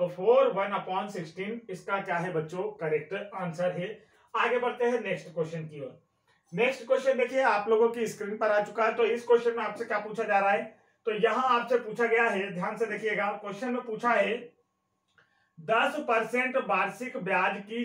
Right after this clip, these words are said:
दर से पांच वर्षों एवं नौ वर्षों के साधारण ब्याज का अंतर सौ रुपए है, मूलधन क्या होगा।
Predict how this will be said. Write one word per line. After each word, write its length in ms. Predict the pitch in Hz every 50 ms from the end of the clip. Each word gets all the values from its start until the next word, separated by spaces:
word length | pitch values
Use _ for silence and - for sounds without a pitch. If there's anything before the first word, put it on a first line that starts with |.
| 175 160
दर 240 | - 185 185 185 180
से 160 | 156 156 160 151 - - - _ _ _ _ _ _ _ _ _ _ _ _
पांच 400 | 208 208 226 233 277 285 285 - -
वर्षों 480 | - 247 240 - - - 254 254 262 262 269 - 196
एवं 380 | 214 220 220 - - 247 240 240
नौ 300 | 220 208 226 240 254 254
वर्षों 340 | 233 226 214 175 - 226 220 220
के 220 | 226 226 226 233 226
साधारण 520 | - 220 190 180 180 185 202 226 233 226
ब्याज 380 | 202 196 185 180 185 180 185 190
का 180 | 185 208 202 208 214 214 - 214
अंतर 360 | 175 165 165 160 202 202 208
सौ 220 | 202 - 185 185 196
रुपए 320 | 190 185 160 - 190 185
है, 200 | 175 170 170 175 202 240 - - _ _ _ _ _ -
मूलधन 500 | 202 240 247 247 233 220 220 233 233 226
क्या 200 | 226 - 180 160
होगा। 300 | 151 135 131 127 127 117